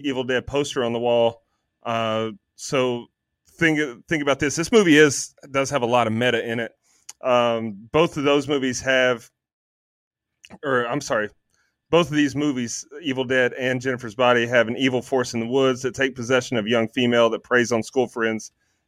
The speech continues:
And so, uh, I thought that was a nice little nod there <clears throat> to the Evil Dead.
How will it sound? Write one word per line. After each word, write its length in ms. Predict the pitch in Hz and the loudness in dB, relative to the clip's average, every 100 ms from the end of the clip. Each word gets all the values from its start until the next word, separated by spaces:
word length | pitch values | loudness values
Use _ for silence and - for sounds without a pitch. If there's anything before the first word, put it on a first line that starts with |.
| - | -4
And 160 | 131 | -4
so, 420 | 131 131 120 113 | -2 -2 0 2
uh, 320 | 117 110 113 120 | 2 0 0 -2
I 20 | |
thought 200 | 143 123 | -2 0
that 140 | 127 | 0
was 120 | 117 | 0
a 60 | 120 | -4
nice 280 | 120 117 - | -2 -2 -2
little 160 | 110 | -4
nod 440 | 107 113 117 117 95 | -2 -2 -2 -2 -2
there 360 | 117 113 113 _ _ _ _ | 0 0 0 _ _ _ _
<clears throat> 320 | _ _ - | _ _ 4
to 440 | 233 180 135 147 | 6 6 2 -2
the 80 | 127 | 0
Evil 220 | 123 113 | -2 -2
Dead. 340 | 101 127 123 | 0 4 2